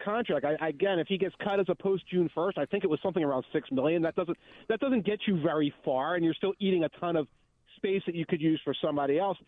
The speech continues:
The only other way out would be some kind of restructure that's not just,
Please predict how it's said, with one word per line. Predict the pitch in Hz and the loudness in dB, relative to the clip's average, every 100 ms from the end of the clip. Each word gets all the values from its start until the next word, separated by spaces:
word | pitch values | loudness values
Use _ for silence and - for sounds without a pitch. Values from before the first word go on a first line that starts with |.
| _ _ | _ _
The | 208 | 0
only | 262 302 | 0 0
other | 294 262 | 0 0
way | 220 233 226 | 0 0 0
out | 226 | 0
would | 185 | 0
be | 170 - | -2 -2
some | 240 | -4
kind | - 247 220 | -2 -2 -2
of | 156 | 0
restructure | 175 233 - - 190 - 254 226 | 0 0 -2 -2 -2 -2 -2 0
that's | 170 - | -2 -2
not | 165 160 196 160 | -4 -2 -4 -4
just, | 170 185 | -2 -2